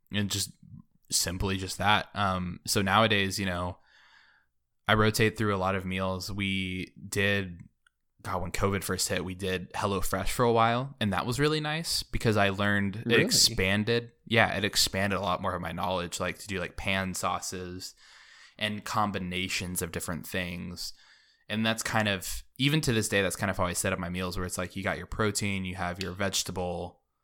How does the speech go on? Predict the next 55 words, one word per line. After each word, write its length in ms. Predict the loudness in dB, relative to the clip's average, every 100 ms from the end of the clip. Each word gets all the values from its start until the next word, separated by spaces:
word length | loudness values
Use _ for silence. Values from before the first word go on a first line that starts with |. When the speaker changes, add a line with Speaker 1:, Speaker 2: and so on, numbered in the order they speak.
| _ _ -14
Speaker 1:
and 120 | -10
then 100 | -8
you 100 | -6
have 340 | -4 -4 -4
maybe, 240 | -8 -6 -6
like, 160 | -8
a 40 | -4
bread 400 | -2 0 -2 -6
or, 100 | -6
like, 180 | -8 -4
a 60 |
side 460 | 0 2 0 -4 -8
or 80 | -8
something 320 | -8 -8 -10
like 180 | -12 -12
that. 260 | -8 -8 -10 _ _ _ _ _ _ _ _ -20 -12
Speaker 2:
Mm-hmm. 80 | -2
Speaker 1:
Um, 460 | 0 2 0 -2 -6 -14 _ -8
just 300 | 2 4 4
for 240 | 6 6 6
an 80 | 4
example 380 | 0 0 2
of 60 | 2
something 320 | 0 -2 0
I've 100 | 0
been 120 | 0
doing 200 | -2 -2
recently 460 | -2 -2 -2 -2 -4
that 140 | -4 -4
is 100 | -4
delicious 640 | -4 -4 -2 -4 -4 -6
that 160 | -6
you 80 | -6
should 140 | -6 -4
definitely 340 | -6 -4 -6
try. 320 | -2 -2 -2 -6 -18 -20 -20 -20 -20 -20 0
So 80 | 4
I 40 |
do 120 | 6
a 20 | 8
lot 100 | 8
of 60 | 8
potatoes. 400 | 4 2 0 -2
Like, 220 | -2 0
I 100 | 0
love 140 | 0
Speaker 2:
Write 60 | -2
Speaker 1:
my 40 |
Speaker 2:
it 60 | -2
down. 80 | 0
Speaker 1:
potatoes. 480 | 0 -2 -2 -4 -4
Um, 480 | 0 0 0 -2 -6 -10 _ _ _ _ _ _ -2
I 120 | -2
Speaker 2:
Mm-hmm. 100 | 2
Speaker 1:
got, 440 | 6 8 6 2